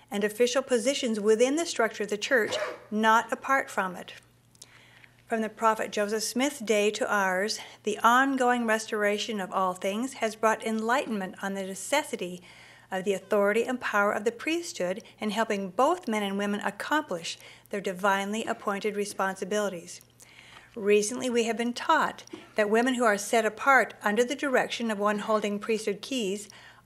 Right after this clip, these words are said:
operate with priesthood authority in their callings. In October two thousand nineteen, President Russell M. Nelson taught that women who are endowed in the temple have priesthood power in their lives and in their homes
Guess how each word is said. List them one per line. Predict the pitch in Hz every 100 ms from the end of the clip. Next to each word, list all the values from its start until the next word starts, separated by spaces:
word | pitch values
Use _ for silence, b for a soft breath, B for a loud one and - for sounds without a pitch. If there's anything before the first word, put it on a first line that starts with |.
| -
operate | 190 185 214 226
with | 240 247
priesthood | - 226 214 226
authority | 220 - 294 302 233 214
in | 190
their | 190
callings. | 180 - 349 220 175 175 - _ _ _ B B B B -
In | 208
October | 202 208 - 208 220
two | 240 247
thousand | 226 196 196 196
nineteen, | 196 185 180 - 196 220 294 b b b b
President | - 202 214 202
Russell | 202 202 214
M. | 202 202
Nelson | 254 330 269 220
taught | - 180 196 - B B B
that | - -
women | 214 254 294
who | 262
are | 214
endowed | 196 180 196 196 196
in | 196
the |
temple | 190 311 330 240
have | 220 202 202 -
priesthood | - 269 320 - 320 311
power | - 226 220
in | - 220
their | 226
lives | 214 185 180 180 -
and | 214 233 240
in | 220
their | 214 226
homes | 247 233 180 185